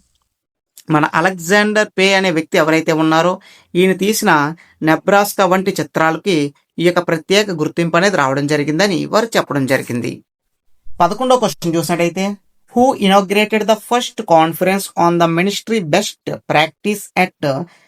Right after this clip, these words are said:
All India Institute Medical Science Nagpur? ఎయిమ్స్ నాగపూర్లోని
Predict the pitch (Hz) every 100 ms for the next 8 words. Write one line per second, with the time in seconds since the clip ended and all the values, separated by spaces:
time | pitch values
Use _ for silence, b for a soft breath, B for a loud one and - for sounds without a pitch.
0 | b b b - 190 226 220 190 180 185
1 | 190 190 180 170 170 190 185 160 151 151
2 | 175 165 170 185 - 156 139 120 117 107
3 | - _ _ _ _ _ _ _ - 175
4 | 233 233 220 - - 151 139 151 165 165
5 | 165 165 170